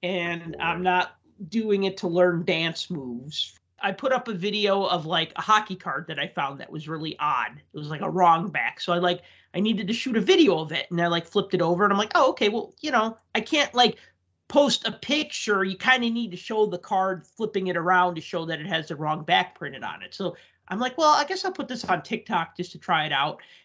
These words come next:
Speaker 1: And then I, like, shot, like, some video of a part of an N H L game where they were playing N H L ninety-four theme music. And I'm like, "Well, I guess I'll put that on TikTok 'cause it's, like,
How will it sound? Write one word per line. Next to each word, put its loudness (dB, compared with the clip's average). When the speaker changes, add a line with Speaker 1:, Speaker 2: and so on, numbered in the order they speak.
Speaker 1:
And 0
then 4
I, 6
like, 2
shot, 4
like, -6
some -10
video 0
of -6
a -12
part 0
of -2
an -2
N -6
H -6
L 6
game 0
where -2
they -6
were -6
playing -4
N -4
H -6
L -4
ninety-four 0
theme -2
music. 2
And 0
I'm 2
like, 0
"Well, 4
I 0
guess 0
I'll -2
put -8
that 6
on 2
TikTok -2
'cause -6
it's, -14
like, -10